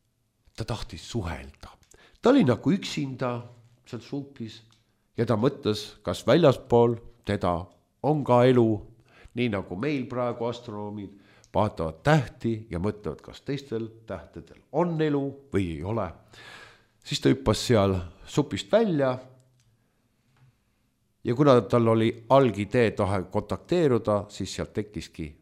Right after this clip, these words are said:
materiaalne aine. Ja vaata, see meie keha ongi meile antud selleks, et kontakteeruda. Kui meile on naisele antud ilus keha,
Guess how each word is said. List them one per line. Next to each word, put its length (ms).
materiaalne 640
aine. 360
Ja 100
vaata, 360
see 200
meie 180
keha 380
ongi 500
meile 200
antud 580
selleks, 600
et 140
kontakteeruda. 960
Kui 180
meile 440
on 100
naisele 400
antud 400
ilus 320
keha, 300